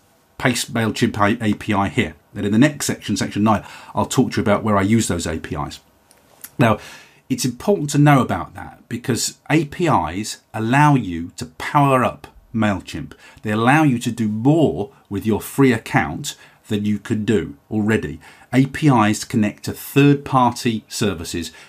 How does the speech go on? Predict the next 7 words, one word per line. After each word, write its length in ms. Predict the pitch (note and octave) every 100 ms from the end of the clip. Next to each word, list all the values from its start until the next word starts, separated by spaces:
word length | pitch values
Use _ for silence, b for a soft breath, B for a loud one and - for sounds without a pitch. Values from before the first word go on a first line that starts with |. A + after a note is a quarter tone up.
| B
which 260 | A2 -
will 120 | A2 G2 -
power 420 | - C#3+ B2 A2
up 220 | - - - -
MailChimp 640 | G2+ G2 F#2+ - F#2+ - - _
for 340 | - A2+ F#2
you. 180 | C#2+